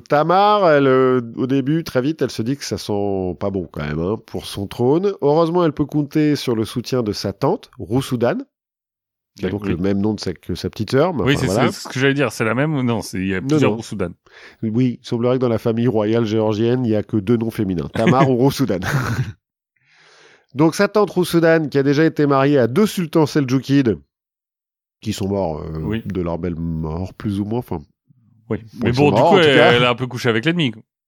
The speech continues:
Speaker 1: Bah, on, elle a pas vraiment eu le choix, hein,
Speaker 2: Oui.
Speaker 1: ça reste une princesse de sang
Speaker 2: <laughs> Oui.
Speaker 1: royal, quoi.
Speaker 2: On lui a dit,
Speaker 1: Euh,
Speaker 2: tu, tu vas aller là-bas, ok, c'est, c'est bon de voir.
Speaker 1: Ouais, c'est ça. Par contre, en revanche, elle s'y connaît un peu en politique.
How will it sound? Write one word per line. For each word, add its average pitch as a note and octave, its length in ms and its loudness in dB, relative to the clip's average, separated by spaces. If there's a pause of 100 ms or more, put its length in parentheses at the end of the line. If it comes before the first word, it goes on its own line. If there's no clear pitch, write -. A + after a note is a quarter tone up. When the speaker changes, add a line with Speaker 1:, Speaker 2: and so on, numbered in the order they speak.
(560)
Speaker 1:
Bah, C3+ 180 2
on, D3 460 6
elle C#3+ 80 6
a C#3 60 4
pas C#3+ 180 2
vraiment C3+ 240 2
eu D3 40 4
le D#3 40 2
choix, D#3 260 4
hein, B2+ 200 4
Speaker 2:
Oui. B2+ 100 4
Speaker 1:
ça B2 140 4
reste C#3 200 0
une C3+ 120 0
princesse E3+ 480 2
de F3 80 -2
sang D#3+ 200 2
Speaker 2:
<laughs> - 0 -
Oui. D3+ 60 6
Speaker 1:
royal, D#3 380 6
quoi. C3+ 240 2 (460)
Speaker 2:
On A2+ 60 0
lui C3 80 4
a B2+ 240 6
dit, A#2 120 0
Speaker 1:
Euh, C3 160 2
Speaker 2:
tu, A2+ 60 -12
tu - 140 -6
vas C3 120 2
aller A#2+ 180 2
là-bas, C3+ 460 2 (360)
ok, B2+ 140 -6
c'est, A2+ 400 -4
c'est G#2+ 140 -6
bon A#2 100 -2
de A#2 60 -8
voir. - 260 -4 (220)
Speaker 1:
Ouais, C3+ 180 2
c'est A#2+ 120 -8
ça. G2+ 280 -4
Par G2+ 100 -6
contre, F3 220 -2
en A2+ 60 -2
revanche, D3 240 -4
elle A2 80 -4
s'y - 120 -8
connaît A2 200 -2
un A#2 80 0
peu A#2 100 -4
en G#2+ 60 -4
politique. A#2+ 460 -6